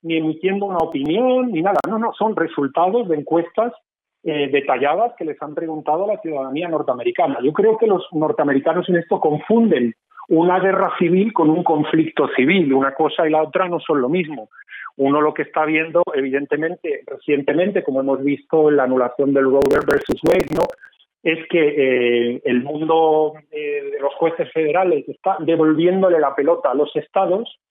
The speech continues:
diciéndoles que, bueno, que ellos pueden crear un marco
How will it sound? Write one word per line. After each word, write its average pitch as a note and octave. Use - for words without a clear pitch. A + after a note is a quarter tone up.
diciéndoles D3
que, G3+
bueno, D#3+
que -
ellos C3
pueden C#3+
crear C#3+
un D#3
marco C#3+